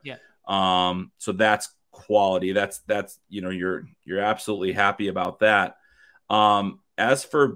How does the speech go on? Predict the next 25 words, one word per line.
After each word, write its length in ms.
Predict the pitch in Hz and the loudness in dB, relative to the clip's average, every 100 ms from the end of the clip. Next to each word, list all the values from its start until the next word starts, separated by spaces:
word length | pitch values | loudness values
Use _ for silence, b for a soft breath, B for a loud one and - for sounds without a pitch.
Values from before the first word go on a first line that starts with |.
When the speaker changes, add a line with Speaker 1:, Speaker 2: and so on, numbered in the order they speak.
| - | 2
Speaker 2:
Ben 280 | 110 117 117 | 2 2 -2
Gaudreau, 840 | 107 87 - 92 101 104 95 90 - | -4 -6 -12 -2 4 4 4 -2 -2
I 60 | 110 | 0
didn't 300 | 170 196 - 131 | 0 -2 -8 -2
necessarily 720 | 139 135 - - 139 123 98 | -2 -2 -8 -2 0 0 -2
watch 580 | 92 98 104 117 123 | -4 -2 0 -2 -4
his 200 | 127 104 95 _ | -8 -10 -12 _
games 520 | 98 104 110 113 117 _ | -6 -4 -2 -4 -6 _
a 60 | 98 | -6
lot 540 | 98 90 90 95 104 | -6 -4 -2 -2 -4
this 240 | 110 117 - | -6 -10 -4
year, 440 | 120 120 120 123 - | 0 2 2 -2 -6
um, 480 | 104 95 92 95 95 b b _ | -2 0 -2 -4 -10 b b _
'cause 140 | 127 | -8
he's 160 | 170 170 | -6 -2
not 260 | 185 180 | 0 -2
necessarily 680 | 156 151 139 - 131 123 123 | -4 -10 -10 -2 0 2 2
a 60 | 107 | 0
guy 320 | 107 104 107 | 0 2 2
that 120 | 104 | 0
I 120 | 98 98 | -4 -4
was, 440 | 98 92 - - _ | -6 -8 -14 -20 _
you 100 | 110 | -14
know, 120 | 95 87 | -12 -12
super 840 | - 131 120 113 104 92 92 | -8 -6 -6 -4 -4 -4 -8